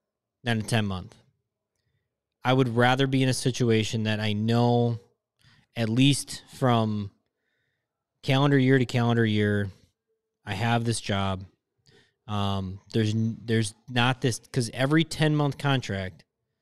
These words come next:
it's always that gap. I feel like it opens the conversation of, do we really need this person?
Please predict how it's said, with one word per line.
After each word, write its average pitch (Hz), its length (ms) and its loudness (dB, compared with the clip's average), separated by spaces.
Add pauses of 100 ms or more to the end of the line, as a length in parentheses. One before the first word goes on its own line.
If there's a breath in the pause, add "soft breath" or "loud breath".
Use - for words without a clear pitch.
(500)
it's 120 200 -4
always 117 600 4 (120)
that 117 420 -4
gap. 120 440 -2 (840)
I 113 120 -2
feel 123 300 2
like 110 380 -2 (220)
it 117 260 -8
opens 127 480 0
the 120 100 -2
conversation 113 800 -2
of, 95 360 -6 (840)
do 139 160 6
we 147 160 6
really 123 360 4
need 110 560 0 (1120)
this 117 380 0
person? - 520 -8